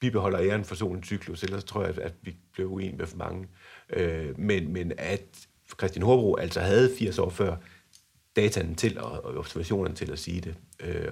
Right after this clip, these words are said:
og, og derfor er han en, en astronom, der altså skal ind i, i astronomihistorien og, og Danmarkshistorien,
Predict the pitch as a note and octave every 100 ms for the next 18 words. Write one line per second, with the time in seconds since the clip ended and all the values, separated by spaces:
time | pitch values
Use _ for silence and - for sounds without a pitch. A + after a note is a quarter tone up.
0 | - - - - C#2+ - G2 G2 F#2+ F2+
1 | E2 D#2 D#2 - - - _ D2 D#2+ D2+
2 | B1+ - - - - E2 D#2 - - E2+
3 | F2 A2 D2+ D#2 E2 E2+ F2 E2+ G2 -
4 | E2 D#2+ - D#2+ F2 F2 F2 F#2+ F2+ E2+
5 | E2+ D#2+ - D#2+ - - E2 F2 F2+ F2
6 | D#2 - C2